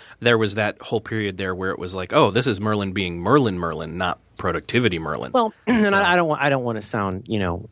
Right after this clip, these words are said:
Speaker 2: anything but grateful to Leo because he, he's, that was the first, I think that was the first podcast that I was ever on. I think I may have done my own at that point, but apart from something with Odio in, like, nineteen sixty-eight,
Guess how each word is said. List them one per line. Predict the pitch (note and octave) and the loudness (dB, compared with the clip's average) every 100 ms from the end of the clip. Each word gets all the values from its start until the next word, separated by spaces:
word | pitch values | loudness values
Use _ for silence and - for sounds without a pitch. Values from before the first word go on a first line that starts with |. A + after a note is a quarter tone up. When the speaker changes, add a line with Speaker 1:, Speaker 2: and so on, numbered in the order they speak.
| _ | _
Speaker 2:
anything | - - C#3+ B2+ G#2+ | -12 0 2 4 4
but | F#2+ - | 4 2
grateful | A2 G#2 - F#2 | 2 2 0 -2
to | G#2 | 4
Leo | G#2 F#2+ | 6 6
because | F2 G#2 G#2 F#2 - | 4 4 4 4 0
he, | - - A2+ A2 G#2+ - - - - | 0 4 6 6 4 2 -16 -20 -2
he's, | D#3 C#3 - | 0 2 -2
that | C3+ C#3+ | 2 4
was | E3 E3 | 4 4
the | C3 | 0
first, | - - D3+ D#3 - - - - | 0 4 4 4 0 -4 -10 -6
I | |
think | B2 - B3 B3+ | -6 2 2 4
that | - C#3+ | 2 4
was | B2+ | 2
the | A2+ A#2+ | 2 -2
first | - - B2+ A#2+ - - - _ _ _ _ | -2 2 4 4 -2 -8 -16 _ _ _ _
podcast | - C#3 D#3 F3 - F#2 F#2+ F#2 - - | 0 4 4 2 2 4 4 2 -10 -12
that | A#2 A#2+ | 0 4
I | A2+ | 4
was | A2 A2+ | 4 2
ever | A2 A#2 A2+ G#2 - _ | 2 4 6 6 4 _
on. | A#2+ C#3 B2 E2+ E2 F#2+ - _ | 2 4 4 2 0 -4 -10 _
I | - | -2
think | A#2 G#3 | 0 2
I | B3+ | 2
may | E3+ D#3+ E3 | 4 4 4
have | D3+ | 4
done | D3 | 2
my | D3 C#3 | 4 2
own | A#2+ B2+ | 4 2
at | C3+ | 2
that | C3+ C3 | 2 0
point, | - C#3 C3+ C3 | 0 2 2 0
but | - A2 G2 | 0 2 2
apart | - D3 C#3+ | 2 0 0
from | C#3+ | -2
something | C#3 C3 | -2 2
with | A#2 G#2+ | 2 2
Odio | A2 A#2 A2 F#2+ F#2 A2+ - | 2 4 4 4 4 0 -6
in, | G#2+ | -2
like, | G#2+ G2+ | 0 2
nineteen | G#2 A2+ | 2 2
sixty-eight, | G2+ A2+ - - - A2+ F#2 | 2 0 0 2 4 4 2